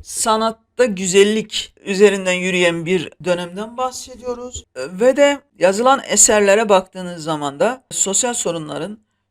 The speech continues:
çok fazla irdelenmediği, sosyal sorunun biraz geri planda bırakıldığı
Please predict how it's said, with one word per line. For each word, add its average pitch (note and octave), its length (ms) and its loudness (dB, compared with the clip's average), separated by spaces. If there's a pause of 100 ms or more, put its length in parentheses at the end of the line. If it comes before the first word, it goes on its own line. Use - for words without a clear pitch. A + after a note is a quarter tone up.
çok B3+ 240 0
fazla E3+ 640 -2 (400)
irdelenmediği, F#3+ 1400 -2 (100)
sosyal A3 300 2
sorunun G3+ 540 -6 (200)
biraz A3 260 2
geri G3+ 220 4
planda F3+ 440 -2
bırakıldığı F3 1300 -4